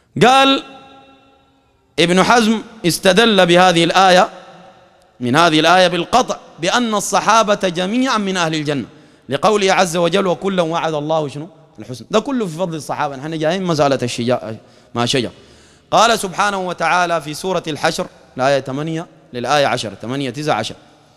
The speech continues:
هنا صلاح جودة في كلام لخبطه وكذب فيه عديل، مسألة الكذب ومسألة التناقض، وفي كلام يتناقض فيه صلاح جودة، وأنا ألزمتهم بحجج،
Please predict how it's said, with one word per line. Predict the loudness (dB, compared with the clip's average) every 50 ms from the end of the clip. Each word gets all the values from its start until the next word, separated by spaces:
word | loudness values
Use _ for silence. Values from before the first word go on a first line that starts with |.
| _ _ _ _ _ _ _ _ _ _ -8
هنا | -6 -4 -4
صلاح | -4 -4 -4 -4 -4 -6 -6
جودة | -6 -4 -4 -2 -2 -4 -4 -4 -6 -14 -20 -20 _ _ _ _ _ _ _ _ _ _ _ _ _ _ _ _ _ _ _ _ _ _ _ _ _ _ _ _ _ _ _ _ _ _ _
في | -12 -12 -10
كلام | -2 -2 0 2 2 2 2 0 -4 -8 -12 -16 -20 -20 -20 -20 -20 _ _ _ _ _
لخبطه | -4 -4 -4 -2 -2 -4 -6 -6 -6 -14 -20 -20 _ _ _ _ _ _ _ _
وكذب | -14 -2 0 0 2 2 0 -4
فيه | -4 -8 -6 -6 -4
عديل، | -4 -4 -4 -4 -4 -6 -6 -6 -10 -14 _ _ _ _ _ _
مسألة | -10 -8 -4 -4 -4 -4 -4 -4
الكذب | -6 -4 0 0 0 2 0 -2 -4 -8 -18 -20 -20 -20 -20 -20 _ _ -8
ومسألة | -4 -4 -2 0 0 0 0 0 0
التناقض، | -2 -4 -4 -4 -2 -2 -4 -4 -6 -14 -20 -20 -20 -20 -20 -20 -20 _ _
وفي | -8 -4 -2 -2 0
كلام | 2 2 4 4 4 2 0
يتناقض | -2 -6 -6 -4 -4 -2 -2 -2 -6 -6
فيه | -2 -2 -2 -2 -2 -6 -16 -20 -20 _ _ _ _ _ _ _
صلاح | 0 2 4 4 6 4
جودة، | 6 4 4 4 2 0
وأنا | 2 2 4 4 6 4 4
ألزمتهم | 4 4 2 2 0 2 0 0 0 2
بحجج، | 0 -2 0 0 0 0 0